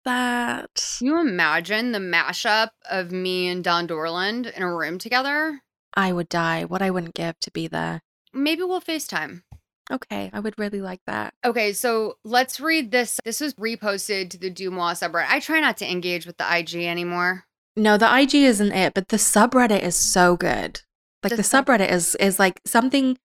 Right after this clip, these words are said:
Speaker 1: happens between the I G and the subreddit where there's, like, a filter that happens, and I also feel like a lot of the posters there have, like, they really imply, like,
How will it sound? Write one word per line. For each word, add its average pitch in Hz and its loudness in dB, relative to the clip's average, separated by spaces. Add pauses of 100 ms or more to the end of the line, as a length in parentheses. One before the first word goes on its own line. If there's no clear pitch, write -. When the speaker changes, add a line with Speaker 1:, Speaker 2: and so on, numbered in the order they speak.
(280)
Speaker 1:
happens 240 2
between 202 0
the 175 0 (200)
I 202 6
G 190 4
and 180 2
the 180 2
subreddit 185 2
where 185 4
there's, 180 4
like, 170 2
a 160 -2
filter 214 0
that 240 -2
happens, 220 0
and 196 2
I 180 4
also 190 0
feel 185 0
like 175 -2
a 165 -4
lot 165 0
of 180 -2
the 180 -2
posters 175 -2
there 175 4
have, 170 -2
like, 139 -2 (440)
they 208 4
really 208 6
imply, 175 4
like, - -4